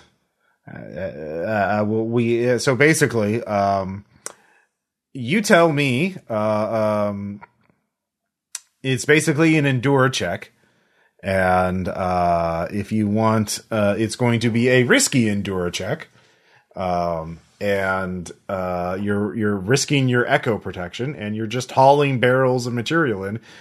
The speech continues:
And so, Valanth, you can tell me what size of, uh, Haven, uh, coins you want. Uh, D four up to a D eight. Uh, and that is how much, uh,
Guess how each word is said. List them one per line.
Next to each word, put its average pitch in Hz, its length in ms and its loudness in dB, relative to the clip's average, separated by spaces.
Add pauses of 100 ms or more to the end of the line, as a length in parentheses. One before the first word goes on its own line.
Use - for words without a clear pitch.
(160)
And 113 120 -4
so, 135 160 2
Valanth, 131 480 2
you 139 160 -2
can 160 160 -2
tell 131 260 2
me 123 180 -2
what 127 320 0
size 170 480 4
of, 156 200 0
uh, 160 260 2
Haven, 175 560 2
uh, 127 180 -2
coins 180 480 0
you 95 100 -12
want. 90 220 -12 (360)
Uh, 107 240 -2
D 143 240 -4
four 175 380 6
up 143 200 4
to 143 340 2
a 117 180 2
D 135 340 -2
eight. 117 460 0 (560)
Uh, 85 380 -10
and 104 160 -8
that 123 140 2
is 127 120 -2
how 139 160 2
much, 131 400 0
uh, 120 340 6